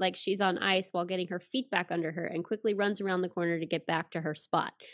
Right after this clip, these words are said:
Since it was just her and the first dancer on stage, it was pretty noticeable. We all laughed it off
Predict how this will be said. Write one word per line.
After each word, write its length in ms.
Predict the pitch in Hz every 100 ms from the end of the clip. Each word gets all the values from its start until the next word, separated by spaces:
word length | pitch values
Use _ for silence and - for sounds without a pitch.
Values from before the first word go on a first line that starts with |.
| - - - - -
Since 240 | - 240 226
it 100 | 214
was 220 | 220 214
just 360 | - 254 277 -
her 220 | 262 247
and 180 | 214 196
the 60 |
first 300 | 196 226 226
dancer 320 | 208 196 190
on 120 | 180 170
stage, 340 | - 175 165
it 20 |
was 160 | 156 165
pretty 380 | - 208 190 175
noticeable. 680 | 175 160 156 139 - 120
We 100 | 165
all 180 | 180 185
laughed 300 | 190 180 180
it 80 | 170
off 280 | 160 160 -